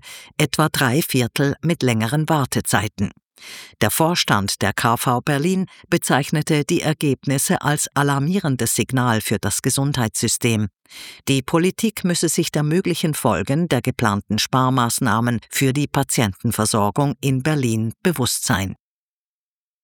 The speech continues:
Neue Forschungsergebnisse deuten darauf hin, dass der Ursprung der multiplen Sklerose M S möglicherweise im Darm liegt.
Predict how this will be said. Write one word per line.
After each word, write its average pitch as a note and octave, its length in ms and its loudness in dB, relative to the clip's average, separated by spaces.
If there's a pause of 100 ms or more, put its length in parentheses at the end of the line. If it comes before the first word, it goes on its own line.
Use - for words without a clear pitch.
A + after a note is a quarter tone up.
(1040)
Neue E3+ 400 2
Forschungsergebnisse D3+ 1500 0
deuten B2+ 420 0
darauf A2 400 0
hin, D3+ 260 2 (280)
dass B2+ 160 0
der C3 180 0
Ursprung E3+ 640 0
der D3 200 2
multiplen C3 640 0
Sklerose B2+ 760 0
M B2+ 320 -2
S - 480 -2
möglicherweise C3 1120 0
im E3 260 -2
Darm B2+ 320 2
liegt. - 480 -4